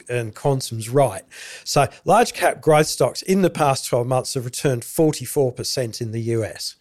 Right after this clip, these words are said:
you know, which is obviously, you know, the big things. Small cap value stocks have returned minus one and a half. So there's, there's a forty-five plus percent gap between small cap value and large cap growth.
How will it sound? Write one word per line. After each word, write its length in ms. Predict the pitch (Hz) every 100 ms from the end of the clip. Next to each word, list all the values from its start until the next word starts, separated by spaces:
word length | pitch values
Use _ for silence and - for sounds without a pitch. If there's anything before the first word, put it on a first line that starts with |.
| _ - -
you 140 | - 98
know, 80 | 110
which 240 | 113 -
is 100 | 113
obviously, 600 | 117 110 - - 107 113 -
you 140 | - 104
know, 180 | 101 -
the 100 | 120
big 200 | 107 123
things. 200 | - - - - - -
Small 480 | - - 165 220 254
cap 300 | - 196 -
value 400 | 135 160 165 143
stocks 460 | - - 151 -
have 120 | 139 127
returned 480 | 135 - 139 123
minus 540 | 113 135 156 151 143 -
one 240 | 131 131
and 140 | 127 120
a 80 |
half. 440 | 117 123 87 - - _ _ _ _ _ - - - - _ -
So 240 | - 156
there's, 360 | 147 151 143 135
there's 340 | 160 147 143
a 60 | 139
forty-five 920 | - 180 185 175 151 - 147 135 131
plus 320 | - 156 131
percent 640 | - - - 143 117 110 123
gap 380 | 156 139 - -
between 540 | 123 - 139 127 117 - -
small 400 | - - 160 156
cap 300 | 151 156 127
value 460 | 120 127 127 123 123
and 120 | 120
large 280 | 123 123 120
cap 320 | - 131 -
growth. 440 | - 135 - -